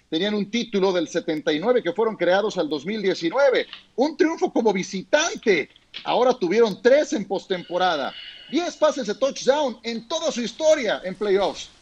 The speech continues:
En esta misma postemporada hicieron diez. Y lo más impresionante es que todo esto fue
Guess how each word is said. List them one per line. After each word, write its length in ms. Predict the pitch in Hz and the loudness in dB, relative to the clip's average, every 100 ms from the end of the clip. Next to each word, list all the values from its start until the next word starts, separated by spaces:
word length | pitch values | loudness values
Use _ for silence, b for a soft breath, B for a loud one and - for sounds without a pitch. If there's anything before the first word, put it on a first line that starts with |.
| _ - | _ -16
En 240 | 175 202 | -12 -8
esta 380 | 208 - 175 160 | -8 -4 -2 -2
misma 360 | 170 139 151 147 | -4 -6 -6 -4
postemporada 760 | 143 151 135 135 143 135 127 | -6 -4 -4 0 0 2 0
hicieron 640 | 135 123 - 139 127 120 113 | -4 -10 -4 0 0 0 -6
diez. 420 | - 113 92 - - | -6 -4 -4 -6 -10
Y 100 | 123 | -4
lo 120 | 127 151 | -2 0
más 220 | 175 151 | -2 -2
impresionante 720 | 139 131 147 165 180 143 160 - B 143 | -2 -2 0 0 2 2 0 0 B -2
es 180 | 143 | -2
que 120 | - - | -2 -2
todo 500 | - 190 165 185 - | 2 2 4 2 0
esto 380 | 147 - 151 127 | -4 -4 -6 -6
fue 420 | - 165 156 | 2 4 4